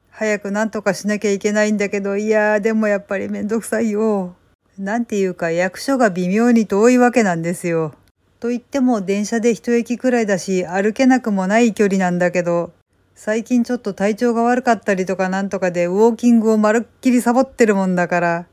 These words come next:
体力がめちゃくちゃ落ちていて、歩くのが多少しんどかったりはします。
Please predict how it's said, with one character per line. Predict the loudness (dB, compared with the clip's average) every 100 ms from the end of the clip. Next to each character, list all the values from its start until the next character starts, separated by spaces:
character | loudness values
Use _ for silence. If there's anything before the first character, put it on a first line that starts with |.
| _ -8
体 | -4 0
力 | 0 -2 -2
が | -2
め | -2
ち | -4
ゃ | -6
く | -4
ち | -2
ゃ |
落 | -2 -4
ち |
て | 0 0
い | 0
て、 | -2 -2
歩 | -2 -2 -2 -2
く | -2
の | -2
が | -4 -6
多 | -6
少 | -4 -4 -4
し | -2
ん | -2
ど | -2 -4
か |
っ | -6
た | -6 -4
り | -4
は | -6
し | -6
ま | -6 -6
す。 | -6 -8 -8